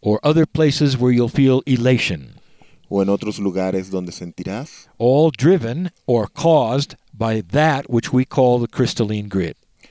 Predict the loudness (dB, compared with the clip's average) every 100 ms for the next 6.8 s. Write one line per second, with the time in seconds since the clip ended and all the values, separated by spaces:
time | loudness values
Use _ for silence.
0 | _ -8 -2 -2 -2 -4 -6 -10 -8 -6
1 | -2 -2 -4 -4 0 2 2 -2 -4 -6
2 | -4 -2 0 0 -2 _ -8 -6 -6 -4
3 | -4 -2 -2 -2 -2 -2 -2 -4 -4 -4
4 | -4 -4 -6 -8 -10 -8 -8 -6 -8 -8
5 | -10 -12 -12 -12 -16 -10 -2 -2 0 0
6 | 0 0 -6 -6 -2 2 2